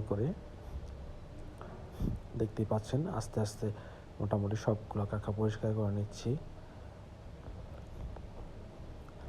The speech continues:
তো আপনারা চাইলে বাসায় এভাবে পরিষ্কার করে নিতে পারবেন। কাঁকড়া পরিষ্কার করা এত কঠিন না, একদম সহজ। তারপর দেখতে পাচ্ছেন চাপাটির সাহায্যে ছোট ছোট করে কেটে নিচ্ছি, এবং এগুলো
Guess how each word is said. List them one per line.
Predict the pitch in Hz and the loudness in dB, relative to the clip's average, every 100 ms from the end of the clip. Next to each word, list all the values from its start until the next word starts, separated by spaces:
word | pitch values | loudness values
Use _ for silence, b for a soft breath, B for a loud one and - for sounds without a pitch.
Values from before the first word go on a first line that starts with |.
| - - | -8 2
তো | 107 | 2
আপনারা | 120 120 110 | 8 8 8
চাইলে | 123 117 107 | 8 8 6
বাসায় | 113 - 107 117 | 4 4 2 4
এভাবে | 110 110 104 | 4 4 4
পরিষ্কার | 110 110 - 117 | 4 4 4 6
করে | 110 104 | 6 4
নিতে | 107 104 | 4 2
পারবেন। | 98 101 120 - - - - B B B - B B B B - | 2 0 -2 -6 -10 -10 -8 B B B -8 B B B B 2
কাঁকড়া | 123 123 127 | 4 4 2
পরিষ্কার | 127 - 139 - | 2 6 4 6
করা | 123 117 | 4 6
এত | 123 127 | 4 4
কঠিন | 123 110 98 | 4 2 4
না, | 98 | 2
একদম | 107 110 - | 2 0 2
সহজ। | 98 143 B B B - | 2 2 B B B 2
তারপর | 107 104 104 113 | 2 4 4 4
দেখতে | 107 107 | 2 2
পাচ্ছেন | 107 131 139 | 2 2 6
চাপাটির | 127 123 120 123 - | 4 4 4 4 4
সাহায্যে | 104 110 156 | 2 2 0
ছোট | 147 151 | 0 0
ছোট | 135 127 | 2 4
করে | 117 110 | 4 4
কেটে | 113 117 | 4 4
নিচ্ছি, | 120 - - 151 | 4 2 0 4
এবং | 110 107 104 B B B - | 4 4 2 B B B 6
এগুলো | 110 117 | 8 8